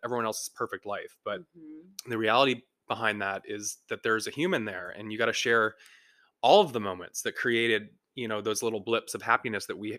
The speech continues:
Speaker 1: we see on social media.
Speaker 2: Mm-hmm.
Speaker 1: Um, and what podcasts have done for me, I think having this platform, um,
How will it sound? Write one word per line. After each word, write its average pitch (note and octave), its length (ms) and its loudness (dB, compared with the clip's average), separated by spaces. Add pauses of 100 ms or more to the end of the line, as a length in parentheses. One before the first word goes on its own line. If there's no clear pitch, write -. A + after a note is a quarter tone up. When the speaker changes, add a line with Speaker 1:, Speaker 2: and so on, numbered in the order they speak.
Speaker 1:
we G#2+ 120 -8
see G#2+ 480 -2 (420)
on G#2 280 0
social G#2 260 -4
media. G#2 440 -2 (240)
Speaker 2:
Mm-hmm. F3 360 -18
Speaker 1:
Um, G#2 280 -2
and A2+ 120 -4
what A#2 120 0
podcasts C#3 500 8
have A2+ 100 -6
done G#2+ 160 0
for G#2+ 100 -6
me, A#2 160 -2
I G#2+ 60 0
think G#2 320 -8
having A#2 300 2
this G2 100 -6
platform, G2 680 0 (520)
um, F#2+ 560 -6